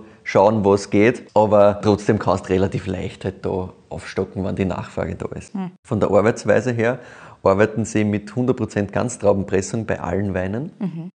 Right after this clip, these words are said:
Speaker 1: Oft mit sehr langsamer Pressung von bis zu acht Stunden, aber keine
Speaker 2: Mhm.
Speaker 1: Maischestandzeit,
Speaker 2: Mhm.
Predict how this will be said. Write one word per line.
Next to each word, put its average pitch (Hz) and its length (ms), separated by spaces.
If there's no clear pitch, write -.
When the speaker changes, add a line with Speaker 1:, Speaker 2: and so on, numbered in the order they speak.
Speaker 1:
Oft - 240
mit 117 160
sehr 107 140
langsamer 104 580
Pressung 101 480
von 107 160
bis 98 160
zu - 160
acht - 160
Stunden, 110 400
aber 101 200
keine 208 240
Speaker 2:
Mhm. 240 80
Speaker 1:
Maischestandzeit, - 1000
Speaker 2:
Mhm. 180 220